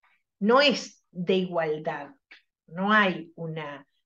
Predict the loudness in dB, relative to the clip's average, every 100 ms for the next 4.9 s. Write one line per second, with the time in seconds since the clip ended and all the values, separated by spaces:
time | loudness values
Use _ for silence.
0 | _ -4 0 2 2 0 -4 -4 -2 -2
1 | -2 -6 0 4 4 2 -2 -6 -6 -4
2 | 0 2 2 0 -4 -8 -12 -16 -14 -12
3 | -12 -12 -16 -16 -18 _ -8 -8 -10 -16
4 | -16 -16 -18 _ -6 -4 -2 -4 -14